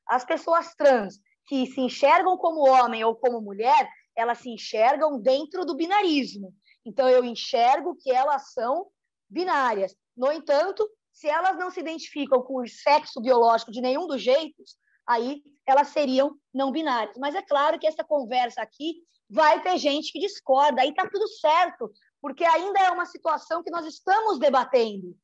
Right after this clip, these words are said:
né? Não existe certo e errado, existe pontos de vista a você, a você, que você defende. Então, se, se você escutar alguém falando, não precisa virar pra essa pessoa e falar que ela tá errada.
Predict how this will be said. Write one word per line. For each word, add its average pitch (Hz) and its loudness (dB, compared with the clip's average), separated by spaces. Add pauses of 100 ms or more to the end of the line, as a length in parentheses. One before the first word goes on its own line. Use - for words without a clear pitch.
(300)
né? 254 2
Não 330 2
existe 370 2
certo 302 2
e 262 0
errado, 226 2 (200)
existe 302 -4
pontos 370 0
de 294 -6
vista 302 -8
a 370 0
você, 349 -8
a 302 -2
você, 339 -6 (380)
que - -6
você 330 -2
defende. 311 -2 (640)
Então, 330 -2 (240)
se, - -8
se - -6
você 320 2
escutar 392 2
alguém 254 4
falando, 226 4 (960)
não 302 2
precisa 349 -2
virar 349 2
pra 311 2
essa 294 2
pessoa 277 4
e 277 0
falar 262 2
que 262 -6
ela 240 0
tá 254 -2
errada. 208 -2